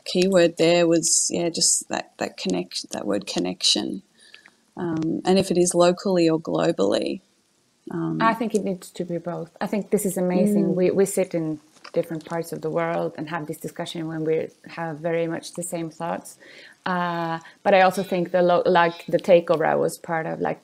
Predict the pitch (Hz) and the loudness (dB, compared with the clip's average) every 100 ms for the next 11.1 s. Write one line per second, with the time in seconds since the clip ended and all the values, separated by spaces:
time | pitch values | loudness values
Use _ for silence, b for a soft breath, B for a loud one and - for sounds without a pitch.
0 | - 185 196 196 - 147 151 151 151 - | 2 8 8 6 0 -2 -2 -4 -8 -8
1 | - 156 156 b b b - - 180 170 | -4 -4 -4 b b b -20 -2 2 2
2 | 170 156 151 - 143 143 156 147 147 143 | 2 0 -2 -4 -6 -4 -6 -4 -6 -6
3 | 147 _ _ _ 170 - - 180 165 156 | -10 _ _ _ -18 -10 0 2 2 0
4 | 160 160 120 - - - - _ - 165 | -4 -2 -2 -6 -12 -12 -14 _ 0 0
5 | 160 160 160 - 175 175 170 170 - 175 | 0 -4 -6 -4 -2 0 -2 -4 4 6
6 | 175 170 151 139 156 147 180 170 175 - | 6 4 -2 -2 -4 -2 -2 -2 -6 -6
7 | 151 151 156 160 165 160 - 160 160 - | -4 0 2 4 4 0 -2 -6 -6 -6
8 | 160 156 156 - - 160 - - 170 170 | -4 -2 -4 -6 -4 -4 -6 -6 -6 -2
9 | 175 160 165 165 160 151 - 165 160 - | -2 0 0 0 0 -2 -4 -4 -4 -6
10 | - 170 165 156 - 151 165 156 151 151 | -6 -4 -2 -2 -4 -4 -2 -2 -2 -2